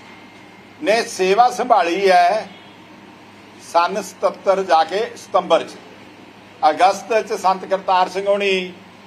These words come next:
ਚੋਲਾ ਛੱਡ ਗਏ ਨੇ, ਇੱਕੀ ਅਗਸਤ ਨੂੰ ਉਹਨਾਂ ਦਾ ਸੰਸਕਾਰ ਹੋਇਆ। ਸਤੰਬਰ ਸਤੱਤਰ 'ਚ ਉਹਨਾਂ ਨੇ ਸੇਵਾ ਸੰਭਾਲੀ ਹੈ।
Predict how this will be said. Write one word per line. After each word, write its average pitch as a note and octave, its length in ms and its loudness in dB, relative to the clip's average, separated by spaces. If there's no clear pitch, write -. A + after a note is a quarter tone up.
ਚੋਲਾ F3 300 2
ਛੱਡ F#3+ 240 0
ਗਏ G3 160 0
ਨੇ, G3+ 180 0
ਇੱਕੀ G3 300 -6
ਅਗਸਤ F#3+ 280 0
ਨੂੰ F#3+ 120 -2
ਉਹਨਾਂ G3 180 0
ਦਾ G3+ 140 4
ਸੰਸਕਾਰ E3 480 0
ਹੋਇਆ। G3 480 2
ਸਤੰਬਰ G#3 680 0
ਸਤੱਤਰ A3 500 -2
'ਚ A3 80 -10
ਉਹਨਾਂ A#3 260 2
ਨੇ A3+ 100 -2
ਸੇਵਾ F#3 340 0
ਸੰਭਾਲੀ F3 520 0
ਹੈ। C#3+ 240 0